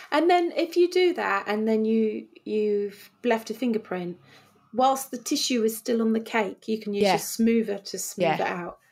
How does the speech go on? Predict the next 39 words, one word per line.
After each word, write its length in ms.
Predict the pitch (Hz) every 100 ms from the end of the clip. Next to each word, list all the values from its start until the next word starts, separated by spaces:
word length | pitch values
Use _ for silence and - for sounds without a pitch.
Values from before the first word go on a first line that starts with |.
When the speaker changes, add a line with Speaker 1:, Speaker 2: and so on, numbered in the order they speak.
| - - -
Speaker 2:
I 160 | 233 269
took, 320 | - 269 - -
I 140 | 247
had 320 | 247 233 220 -
a, 420 | 196 190 190 190
um, 460 | 175 175 180 175 175
I 80 | 202
had 100 | 220
a 40 |
buttercream 400 | 233 214 - 196 196
cake 500 | 180 160 - - - _ _ _ _ _ -
for 60 |
the 80 | 208
day 280 | 214 240 233
after 300 | 214 - 214
I 40 |
came 240 | 208 202 190
off, 140 | - -
back 200 | 180 -
off 100 | 180
holiday. 480 | 170 151 - 98 - _ _ _
And 120 | 175
I 60 | 175
said 260 | - 247 240
to 120 | 202
the, 320 | 180 165 156 -
the, 220 | 160 160 -
the, 140 | 180 190 208
the 120 | 220
people 300 | 311 311 254
that 100 | 147
I 80 | 185
know, 640 | 180 170 165 165 165 160
so 180 | - 175
they're 140 | 170
friends, 400 | 180 220 196 190
and 120 | 160 185
I 40 |
said, 260 | 185 185